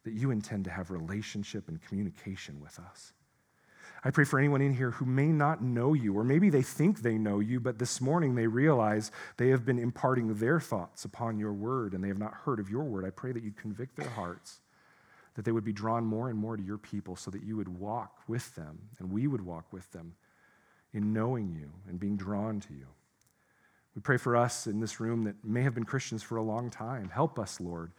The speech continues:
to be humbled this morning. What a good thing that is for our egos to be smashed. And help us, Lord,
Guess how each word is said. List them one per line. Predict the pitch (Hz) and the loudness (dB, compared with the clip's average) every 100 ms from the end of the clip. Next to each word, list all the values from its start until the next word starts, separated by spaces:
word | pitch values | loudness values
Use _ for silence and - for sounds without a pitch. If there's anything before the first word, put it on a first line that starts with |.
| - - - - | -20 -20 -20 -8
to | 113 | -6
be | 113 | -4
humbled | - 107 131 127 107 | -4 -2 -2 -2 -4
this | 104 - 95 | -10 -10 -8
morning. | 90 80 87 | -8 -6 -6
What | 98 127 | -4 -4
a | |
good | 104 98 127 123 | -6 -6 -2 -2
thing | 107 127 120 110 | -4 -6 -2 -2
that | 92 - | -4 -6
is | 113 110 98 - | -6 -6 -6 -8
for | - 92 | -4 -4
our | 95 - | -4 -6
egos | 107 101 85 82 | -6 -6 -8 -12
to | - | -16
be | - | -12
smashed. | - - - 95 - - - - - _ _ _ - - _ _ _ _ _ _ _ _ _ _ _ - | -6 -6 -6 -8 -10 -14 -14 -18 -20 _ _ _ -20 -20 _ _ _ _ _ _ _ _ _ _ _ -8
And | 95 | -2
help | 120 131 | 0 0
us, | 151 139 - | -4 -4 -8
Lord, | 85 76 78 | -8 -10 -16